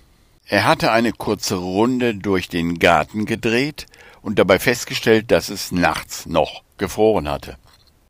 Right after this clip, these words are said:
Inzwischen allerdings zeigte das Thermometer zwei Grad plus. Trotzdem konnte sich die Sonne gegen den Nebel nicht richtig durchsetzen. Es war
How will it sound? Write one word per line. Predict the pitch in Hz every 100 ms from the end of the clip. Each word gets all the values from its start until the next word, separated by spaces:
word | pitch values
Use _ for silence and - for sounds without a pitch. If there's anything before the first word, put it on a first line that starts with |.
| _ _ -
Inzwischen | 101 151 - 165 135
allerdings | 127 104 101 - 196 202 -
zeigte | 90 87 - 85
das | 90 -
Thermometer | - 92 85 90 87 82 73 95 90
zwei | - - 76 73
Grad | 76 80 78 - -
plus. | 85 87 - - - _ _ _ _ _
Trotzdem | - 90 135 - 110 90 85
konnte | - 120 127
sich | 107 107
die | - 95
Sonne | 82 82 98 110 143 127
gegen | 98 98 95
den | 87 87 90
Nebel | 92 95 101 113 123 92
nicht | 92 92 - - 87
richtig | 76 - 101 92 - -
durchsetzen. | 85 98 90 - 69 - - -
Es | - - 76
war | 85 85